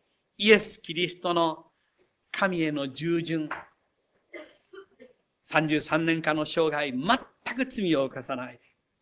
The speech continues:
そしてついには十字架の死にまでも従順に従われた、この十字架の死によって、神様の恵み、神様の許し、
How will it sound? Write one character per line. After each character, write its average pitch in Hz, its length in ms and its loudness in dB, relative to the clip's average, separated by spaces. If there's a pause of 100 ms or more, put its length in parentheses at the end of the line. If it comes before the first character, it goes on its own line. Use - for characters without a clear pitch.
(560)
そ - 140 -2
し - 60 -4
て 247 100 0
つ 247 140 4
い 226 80 6
に 196 100 2
は 170 140 6
十 185 440 0
字 214 140 -4
架 226 120 2
の 214 160 0
死 208 200 -2
に 202 120 0
ま 160 120 4
で 156 100 2
も 151 200 0
従 160 280 2
順 156 220 2
に 147 100 2
従 147 260 -2
わ 143 200 2
れ 139 100 0
た、 147 360 0 (420)
こ 240 100 6
の 233 380 10 (180)
十 170 300 0
字 170 160 -2
架 170 100 4
の 165 140 4
死 185 180 0
に 165 120 4
よ 147 100 4
っ 147 120 -6
て、 156 340 -4 (1200)
神 240 180 4
様 180 200 4
の 160 140 4
恵 127 320 -2 (100)
み、 170 240 -8 (420)
神 180 160 0
様 151 220 -2
の 139 160 -2
許 156 240 2
し、 185 380 -6